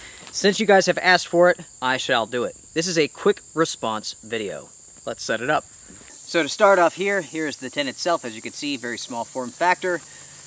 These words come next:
Two buckles. Buckle here at the top. Unroll it. Now, when I first saw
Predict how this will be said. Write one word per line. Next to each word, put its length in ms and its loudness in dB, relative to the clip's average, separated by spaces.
Two 360 -10
buckles. 540 -2
Buckle 220 -6
here 160 -8
at 100 -8
the 140 -14
top. 360 2
Unroll 480 0
it. 220 -4
Now, 240 2
when 160 -2
I 60 0
first 400 -2
saw 540 2